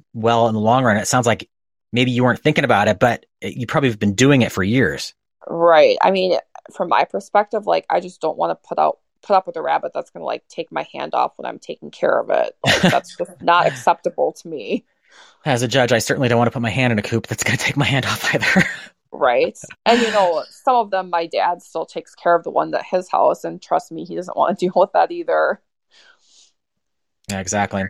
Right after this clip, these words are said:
Speaker 1: When it comes
Speaker 2: So,
Speaker 1: to
Speaker 2: see, I'm
Speaker 1: showing
Speaker 2: gonna speak, can I speak about my dad quick? He, I told
Speaker 1: Yeah,
Speaker 2: him
Speaker 1: of
Speaker 2: I was
Speaker 1: course.
Speaker 2: doing this, and he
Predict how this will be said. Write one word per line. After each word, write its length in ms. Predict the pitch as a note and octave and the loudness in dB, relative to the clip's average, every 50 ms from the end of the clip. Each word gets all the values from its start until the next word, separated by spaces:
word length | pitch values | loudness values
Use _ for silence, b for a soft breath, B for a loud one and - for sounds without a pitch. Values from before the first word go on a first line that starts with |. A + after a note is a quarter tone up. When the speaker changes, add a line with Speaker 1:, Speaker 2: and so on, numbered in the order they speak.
| B B B B B B B | B B B B B B B
Speaker 1:
When 120 | D#3 D#3+ | 0 0
it 40 | E3+ | 2
comes 220 | - G#3 G#3+ - | 4 4 2 4
Speaker 2:
So, 0 | |
Speaker 1:
to 80 | - - - | 2 2 2
Speaker 2:
see, 200 | - B3 D3+ D#3 | 4 4 6 6
I'm 160 | F3 D#3+ C#3+ | 6 4 4
Speaker 1:
showing 0 | |
Speaker 2:
gonna 180 | B2+ B2 B2 - | 2 0 -2 -4
speak, 420 | - - - - G#3+ G#3 - _ _ | -8 -14 -8 -6 -6 -6 -6 _ _
can 100 | - A3 | -8 -6
I 80 | G3+ G3+ | -6 -6
speak 340 | G#3 - _ _ G3 G#3 - | -8 -10 _ _ -6 -6 -4
about 180 | G3+ G3+ E3+ D#3+ | -4 -6 -4 -4
my 120 | F3 F3 | -6 -6
dad 340 | E3+ - B2+ C#3 D#3+ F3+ - | -4 -2 -2 -2 -2 -4 -6
quick? 240 | _ G3 F#3+ G#3 - _ _ _ _ _ _ _ _ | _ -4 -4 -4 -6 _ _ _ _ _ _ _ _
He, 180 | - F#3 E3 E3+ | -8 -6 -4 -2
I 80 | E3+ F3 | -2 -4
told 200 | - - F3+ G#3 | -2 0 2 2
Speaker 1:
Yeah, 60 | B3+ | 2
Speaker 2:
him 40 | F3+ | 2
Speaker 1:
of 40 | |
Speaker 2:
I 60 | E3+ E3+ | 2 2
was 160 | G3+ A3 - | 2 2 2
Speaker 1:
course. 100 | - - | 0 -2
Speaker 2:
doing 220 | F3 F3+ F3 E3 | -4 -4 -4 -4
this, 320 | D#3 D#3+ D#3+ F3 F3 - - | -2 -2 -2 -2 -4 -6 -10
and 140 | - F3+ | -10 -10
he 460 | F3+ - F#3 F3+ F3+ F3+ F3+ F3+ F3 | -8 -8 -4 0 2 2 2 0 -2